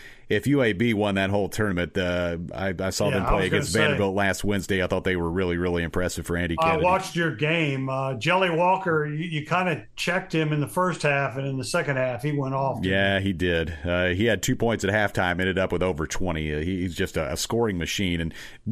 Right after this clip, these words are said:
Speaker 1: pretty fun player to watch and really hard to stop. He's fun to watch unless you're playing against him, that's for sure.
Speaker 2: Another team that was built by the portal and Andy Kennedy. Uh,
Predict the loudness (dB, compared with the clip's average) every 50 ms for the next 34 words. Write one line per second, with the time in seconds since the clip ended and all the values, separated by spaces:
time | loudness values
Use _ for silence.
0 | -6 -6 -4 0 2 2 2 2 2 0 0 2 2 2 2 4 4 2 4 4
1 | 2 2 2 0 0 0 2 2 2 2 2 2 0 0 0 0 -2 -2 0 0
2 | 2 2 2 0 0 0 0 2 0 2 2 4 2 2 2 0 0 0 0 0
3 | 0 0 -4 -2 -2 -2 -2 -2 -2 -2 -2 -4 -4 -4 -4 -4 -2 -2 -4 -4
4 | -4 -6 -4 -2 0 2 2 4 4 4 2 0 0 0 0 2 2 2 2 2
5 | 2 2 2 0 -2 -2 0 0 0 0 2 2 2 2 2 -2 -4 -2 0 0
6 | 2 4 4 2 2 2 0 0 0 0 0 0 0 -2 -2 -4 0 2 2 2
7 | 4 2 2 0 0 -2 -6 -14 -20 _ _ _ _ -4 -2 0 0 2 0 -2
8 | -4 -6 -12 -14